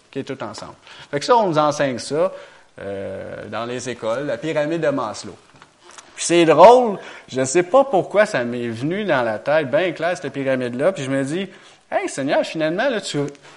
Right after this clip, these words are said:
tu rencontres, quand on est à notre place, là, tu réussis à rencontrer tout ça. » Et je vais vous le montrer. Fait qu'on va commencer par le bas.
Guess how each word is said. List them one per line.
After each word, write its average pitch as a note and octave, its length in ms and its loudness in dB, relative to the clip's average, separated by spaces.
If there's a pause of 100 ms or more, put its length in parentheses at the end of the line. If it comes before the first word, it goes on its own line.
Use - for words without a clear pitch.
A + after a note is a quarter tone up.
(220)
tu G3 180 -4
rencontres, A#3+ 640 0
quand E4 300 -2
on E3 80 2
est D#3+ 160 0
à D3+ 140 2
notre D3 220 -4
place, A3 360 -10
là, D#3 100 -8
tu D3+ 220 -6
réussis F3+ 320 -4
à B3+ 80 -4
rencontrer D#3 640 -8
tout - 200 -10
ça. » - 200 -12 (760)
Et A2 60 -12
je G#2+ 80 -6
vais D3+ 80 0
vous G3+ 140 -4
le A3 60 -4
montrer. A2+ 400 -4 (1300)
Fait D3+ 320 4
qu'on D#3+ 120 8
va A#3 140 10
commencer A#3 600 8
par A3+ 360 8
le D#3 180 6
bas. A#2+ 340 0